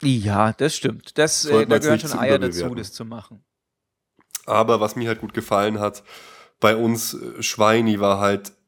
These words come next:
Speaker 2: unglaublich stark. Schweini ist momentan in einer so geilen Form, das gefällt mir so gut. Ich fand ihn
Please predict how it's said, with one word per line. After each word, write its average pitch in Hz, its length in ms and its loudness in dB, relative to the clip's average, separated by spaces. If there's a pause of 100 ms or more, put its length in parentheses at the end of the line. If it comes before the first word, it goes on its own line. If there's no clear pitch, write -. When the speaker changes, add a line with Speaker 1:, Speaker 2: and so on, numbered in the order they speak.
(160)
Speaker 2:
unglaublich 95 800 0
stark. 87 360 -2
Schweini 101 280 2
ist 101 120 -6
momentan 101 380 0
in 101 100 -4
einer 98 100 2
so 110 200 0
geilen 92 320 2
Form, 95 280 -2
das 90 120 -10
gefällt 101 320 -2
mir 98 80 -2
so 101 160 -2
gut. 107 160 -8
Ich - 80 -14
fand 98 160 -2
ihn 98 380 -8